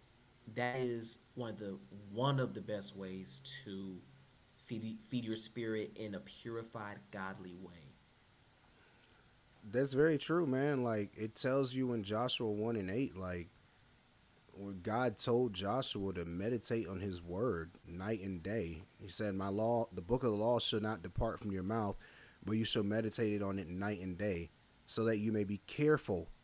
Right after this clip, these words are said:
Speaker 2: to do according to all that is written in it. For then you will make your way prosperous and you will have good success." You have to, man, like, in Proverbs three, it speaks about writing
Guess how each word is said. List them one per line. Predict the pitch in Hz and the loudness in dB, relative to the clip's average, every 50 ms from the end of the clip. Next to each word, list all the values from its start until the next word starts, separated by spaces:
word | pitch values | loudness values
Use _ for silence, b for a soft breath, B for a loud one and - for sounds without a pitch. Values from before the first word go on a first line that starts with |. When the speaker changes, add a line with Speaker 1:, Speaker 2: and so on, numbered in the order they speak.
| - - | -8 -4
Speaker 2:
to | - 117 | -2 -2
do | 104 98 117 117 110 107 | 0 2 2 2 2 2
according | 95 101 - - - 139 127 123 113 110 107 - | 0 -2 -4 -2 2 4 4 4 4 4 0 0
to | - 104 | -2 -4
all | - 104 110 110 110 107 | -2 2 2 4 4 4
that | 107 101 | 2 0
is | 98 95 90 90 | 0 -2 -4 -4
written | 90 101 110 107 95 95 90 | 0 0 2 2 0 -2 -6
in | - 113 120 107 85 | -2 0 0 0 0
it. | 82 - b b b b b b b b b b b | -2 -6 b b b b b b b b b b b
For | - 110 107 | -4 -2 -2
then | 95 92 120 131 139 135 | 2 4 6 6 6 6
you | 127 127 | 6 6
will | 120 117 110 | 4 4 4
make | 107 113 123 120 - | 4 2 2 0 2
your | - 110 101 | 2 2 2
way | 95 107 113 110 101 | 4 4 4 4 6
prosperous | - - 120 113 113 104 - - - 104 98 95 95 - - | 6 6 6 8 6 4 2 0 -2 -2 -2 -2 -2 -4 -6
and | 98 98 95 | -6 -6 -4
you | 95 107 113 | -2 -2 -2
will | 107 101 95 | -2 -2 -2
have | 95 107 101 98 92 90 - 95 90 | 0 0 0 0 -2 -4 -6 -10 -8
good | 101 104 92 | -8 -6 -4
success." | - - 92 - - - - 123 98 85 - - - b b b b b b b b b b b b b - - | -4 -6 -6 -4 -4 0 2 2 2 2 0 -4 -8 b b b b b b b b b b b b b -18 -10
You | 101 104 123 151 | -4 0 2 4
have | 143 135 135 139 135 - | 6 6 6 4 4 2
to, | - 135 127 117 104 - - - - - - - - - - | 2 2 2 2 -2 -6 -16 -20 -20 -20 -20 -20 -20 -16 -4
man, | 101 123 131 135 131 120 117 | 0 2 4 4 4 4 4
like, | 117 110 107 101 b b b b b b b b b b b - _ - | 4 4 2 2 b b b b b b b b b b b -16 _ 2
in | 147 127 117 | 4 4 8
Proverbs | - 170 170 170 165 151 156 147 135 - | 10 10 10 10 10 10 8 6 6 6
three, | - 156 160 160 147 | 4 4 6 6 8
it | 131 | 6
speaks | - - - 147 135 - 117 | 4 4 2 2 2 2 4
about | 113 131 123 107 | 8 8 8 8
writing | 98 95 110 117 127 131 123 120 117 113 107 | 8 4 6 6 6 6 6 6 4 4 2